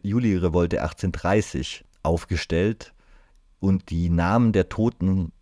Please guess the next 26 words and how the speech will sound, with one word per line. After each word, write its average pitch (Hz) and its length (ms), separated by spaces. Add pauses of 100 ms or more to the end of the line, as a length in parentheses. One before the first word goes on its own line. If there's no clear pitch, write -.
(120)
die - 160
eingraviert 95 520
sind, 87 180
sind 98 220
auch - 140
die 101 240
von 78 300
der 73 100
Revolution 80 420
achtzehnhundertdreißig, 80 1040 (540)
in 98 160
der 92 140
dann 92 300 (100)
vollstär-, 113 500
also 90 140
in 92 80
der 92 100
letztlich 101 440
dann 87 160
die 82 100
französische 82 420
Monarchie 80 420
letzt-, 82 300
endgültig 90 560 (720)
gestürzt - 480
wurde 73 260